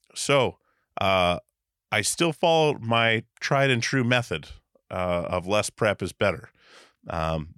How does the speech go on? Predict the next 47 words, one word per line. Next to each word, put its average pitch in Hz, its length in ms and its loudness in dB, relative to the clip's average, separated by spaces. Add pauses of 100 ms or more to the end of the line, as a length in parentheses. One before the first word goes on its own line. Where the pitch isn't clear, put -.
but 95 240 2
this 104 220 -4
half 131 260 -2
an 143 60 -2
hour 135 160 0
chat 113 400 0
was 90 160 -2
literally 113 340 0
packed 107 420 -4
with 92 120 -2
so 120 320 -2
many 120 180 0
things 101 580 -2 (540)
that 104 100 0
we 104 80 2
just 107 160 0
started 101 280 -2
talking 110 400 -2
about. 82 320 0
We 107 80 -4
probably 143 260 0
could 117 140 -2
have 95 60 -4
gone 92 180 2
for 85 120 -8
four 80 300 -2
hours, - 340 -10 (460)
but 104 220 2 (120)
I 110 160 -2
think 143 280 -2
it - 100 -8
came 127 260 0
out 117 180 0
pretty 110 180 -2
well. 92 420 2
I 87 140 -2
think, - 640 -6 (100)
uh, 87 560 -8 (400)
I 101 120 0
learned 123 260 2
a 117 60 2
lot 104 340 2
that 101 160 -6
I 98 80 0
didn't 113 320 -2
know 85 340 -4 (140)
before, 85 460 -4